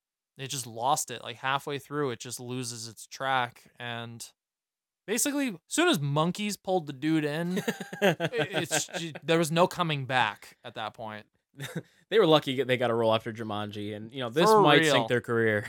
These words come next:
Speaker 2: <laughs>
Speaker 1: I hope not. They deserve better because they didn't do anything wrong.
Speaker 2: Yeah, no,
Speaker 1: I mean, they
Speaker 2: they
Speaker 1: murdered a guy.
Speaker 2: Well, that is true.
Speaker 1: That's pretty wrong.
Speaker 2: <laughs> That, by the way,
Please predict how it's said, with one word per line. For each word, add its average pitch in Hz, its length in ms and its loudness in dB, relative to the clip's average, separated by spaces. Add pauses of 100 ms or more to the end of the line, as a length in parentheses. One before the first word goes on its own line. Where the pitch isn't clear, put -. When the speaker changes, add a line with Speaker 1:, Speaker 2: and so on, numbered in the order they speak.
(140)
Speaker 2:
<laughs> - 160 -18
Speaker 1:
I 147 160 2
hope 170 240 4
not. 127 340 2 (220)
They 139 120 -4
deserve 156 360 -2
better 131 400 -2 (200)
because 190 220 -6
they 247 140 6
didn't 208 180 2
do 127 140 -2
anything 117 320 -6
wrong. 120 400 -2 (520)
Speaker 2:
Yeah, 269 140 -6
no, 285 120 0
Speaker 1:
I - 20 2
mean, 185 100 8
they 147 60 10
Speaker 2:
they 175 40 8
Speaker 1:
murdered 175 360 6
a 135 40 -4
guy. 113 360 -2 (200)
Speaker 2:
Well, 135 200 0
that 131 180 4
is 120 100 -2
true. - 240 -12
Speaker 1:
That's - 140 2
pretty 185 220 4
wrong. 151 360 8
Speaker 2:
<laughs> 180 460 0 (1400)
That, 180 260 4 (360)
by 208 120 0
the 240 60 4
way, 131 180 2